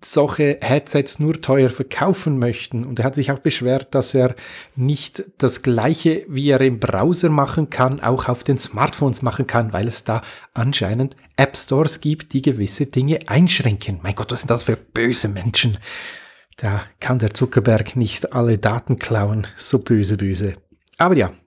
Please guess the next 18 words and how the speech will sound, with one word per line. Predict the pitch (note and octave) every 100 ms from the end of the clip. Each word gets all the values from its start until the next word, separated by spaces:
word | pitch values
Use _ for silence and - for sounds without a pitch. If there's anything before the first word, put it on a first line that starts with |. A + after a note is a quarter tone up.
| -
nächstes | F3+ D#3 F3 - D#3 -
Thema | - C3 C3 C#3+ -
ist, | C#3 E3 - - - - - - _
ach | - -
genau, | F3+ D3+ G#2+ F#2
schon | - - A3+
wieder | G3+ D3
ein | A#2+
iPhone, | A#2 A2 G#2+ F3 A#3 - _
ein | G#3+ F3+ F3
iPhone | D3 D3+ - F3 -
elf. | - B2 G#2 - - - _
Es | - -
wurden | E3+
ja | E3+
schon | - D3
mehrere | C3+ D3+ F#3 D#3 D3+ D#3 -
iPhones | D3+ C#3+ - C3+ C3+